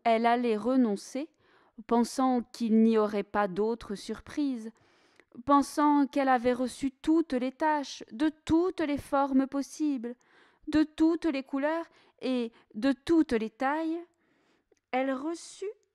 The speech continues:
un nouveau paquet de taches qui lui plurent aussitôt et qu'elle décida de garder.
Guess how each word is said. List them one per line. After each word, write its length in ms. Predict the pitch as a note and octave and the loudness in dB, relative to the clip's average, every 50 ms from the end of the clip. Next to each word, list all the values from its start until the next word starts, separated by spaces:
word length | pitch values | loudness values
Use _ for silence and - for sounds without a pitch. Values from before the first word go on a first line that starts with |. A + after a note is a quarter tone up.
| _ _ - | _ _ -6
un 160 | B3 A#3+ A#3+ | -2 0 2
nouveau 600 | A#3 A#3 A#3 B3 C#4 D#4+ F4 F4 D#4+ A#3 G#3 G#3 | 4 4 4 6 6 4 4 2 -2 -2 -2 -2
paquet 580 | G#3 _ - C4+ C4+ C4+ - - D#4+ D#4+ D#4+ | -4 _ -6 -6 -6 -6 -8 -8 -6 -6 -4
de 140 | B3 A#3+ A#3+ | -4 -6 -10
taches 720 | A#3 - _ - A#3 A3+ A3 G#3+ G#3 G#3 - - - - _ _ _ _ _ _ _ _ _ _ _ | -10 -10 _ -4 -4 -4 -4 -4 -8 -10 -14 -16 -16 -18 _ _ _ _ _ _ _ _ _ _ _
qui 340 | _ - C4 B3+ B3 A#3 A3+ F#3+ | _ -6 -4 -4 -2 -2 -4 -6
lui 220 | F#3 G3+ F3 F#3 | -8 -10 -12 -12
plurent 680 | - - - A#3 C4 D#4 E4 D#4 B3 F3+ F#3 - - - _ _ _ | -16 -16 -12 -8 -4 -2 -2 -2 -4 -6 -8 -12 -16 -20 _ _ _
aussitôt 840 | - B3 B3 A#3+ - - - B3+ C#4 E4 - _ - B3+ A#3 A3+ - _ _ _ _ _ _ _ _ _ _ _ _ _ - | -4 -4 -4 -4 -8 -10 -8 -4 -4 -4 -4 _ -8 -8 -8 -8 -10 _ _ _ _ _ _ _ _ _ _ _ _ _ -4
et 400 | A3 G#3+ G#3 G#3 G3+ F#3 - _ _ _ _ - - | -2 0 0 0 0 -2 -4 _ _ _ _ -12 -4
qu'elle 320 | - C#4+ C4+ C4+ B3+ A#3 A3 | 0 0 2 0 0 -2 -2
décida 680 | C4+ D4 C#4 - - - C4+ G#3+ F3+ G3+ G3 G#3 D4+ - _ _ _ _ _ _ | -2 -2 -2 -4 -4 -4 -4 -2 -2 -2 -4 -4 -6 -10 _ _ _ _ _ _
de 180 | A#3 A#3 D#4+ F#4 | -8 -4 -2 0
garder. 560 | D4+ D4+ C#4 C4 A#3 G3+ F#3 E3+ F3 F#3 F#3+ | 2 2 0 0 -2 -6 -8 -10 -12 -12 -12